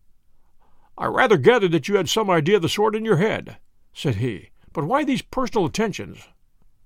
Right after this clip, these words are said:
"Because you've gone out of your way to annoy me. Because you have put your creatures upon my track." "My creatures?" "I assure you, no." "Nonsense. I've had them followed.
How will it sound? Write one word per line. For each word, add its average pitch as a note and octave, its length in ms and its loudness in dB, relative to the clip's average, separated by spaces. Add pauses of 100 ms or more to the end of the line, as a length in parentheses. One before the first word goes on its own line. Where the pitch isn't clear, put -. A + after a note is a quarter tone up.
(720)
"Because C3+ 260 2
you've B3 140 0
gone A3 160 0
out A3+ 140 4
of C#3 80 4
your F#3+ 100 6
way F#3+ 220 4
to F#3 100 4
annoy E3 360 2
me. - 280 -12 (300)
Because D3 260 0
you A#3+ 80 -2
have - 140 2
put C4+ 180 -6
your F#3+ 120 -2
creatures E3+ 440 -4
upon D3+ 260 0
my F3 120 -2
track." - 520 -2 (1500)
"My C3+ 440 6
creatures?" B3+ 520 -2 (800)
"I F3 120 2
assure C#4 360 0
you, F3+ 160 4
no." F3+ 520 -2 (1400)
"Nonsense. F3 720 0 (240)
I've D#3+ 100 0
had B3 140 4
them G#3+ 140 2
followed. F3+ 580 -4